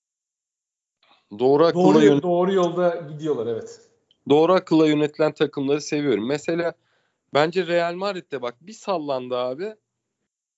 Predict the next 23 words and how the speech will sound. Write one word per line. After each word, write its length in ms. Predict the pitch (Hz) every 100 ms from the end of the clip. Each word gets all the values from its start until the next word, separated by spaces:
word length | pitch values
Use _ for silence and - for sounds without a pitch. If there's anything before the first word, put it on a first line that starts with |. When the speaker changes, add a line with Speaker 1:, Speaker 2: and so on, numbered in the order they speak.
| _ _ 131
Speaker 1:
Yani 260 | 131 120
hani 260 | 127 156 160
eksikleri 720 | 147 156 - - - 160 165
var, 280 | 165 165 143
bazı 280 | 143 147 151
şeylerde 540 | 165 151 151 147 147
bu 60 | 147
tercihler 520 | 151 143 143 147 147
yapılır 380 | 147 - 156 156
mı 200 | 151 143
den-, 220 | 151 143
denebilir 500 | 123 147 160 185 226
ama 300 | 190 165 165 _ _ _ _ _
hop 240 | 220 220
oraya 360 | 170 180 180 175
bir 80 | 180
tane 240 | 170 170
Hanga 400 | 160 165 165 151
oturttu. 640 | 127 - 107 _ 95 104 -
Yabusele'yi 720 | 113 139 151 - 175 170 156
getirdi. 640 | 131 120 - 95 87 101 - _ _ _ _ _ _ _ _ -
İşte 260 | - 165
yine 420 | 160 170 170 160